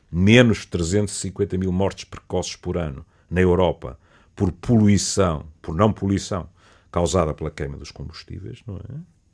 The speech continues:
E as palavras são pesadas. A O M S diz, "É um imperativo moral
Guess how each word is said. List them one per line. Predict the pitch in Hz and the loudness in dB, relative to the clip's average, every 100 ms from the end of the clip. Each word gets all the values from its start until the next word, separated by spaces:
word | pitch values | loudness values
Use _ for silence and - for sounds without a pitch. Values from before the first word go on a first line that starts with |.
| _ _ - | _ _ -8
E | 143 190 220 _ _ | -4 -4 -6 _ _
as | 147 - | -10 -6
palavras | 165 156 180 - | -4 -4 -4 -6
são | 196 | -10
pesadas. | 208 185 104 - 90 - _ _ _ _ _ - | -10 -8 -8 -10 -16 -20 _ _ _ _ _ -4
A | |
O | 170 | 0
M | 135 110 | 2 2
S | 135 - - | 0 -2 -8
diz, | 107 - | -8 0
"É | 135 | 4
um | 147 | 6
imperativo | 156 135 147 131 - - 175 135 | 4 2 4 4 2 -4 -6 -2
moral | 120 107 90 85 113 135 | 0 0 2 0 -2 -8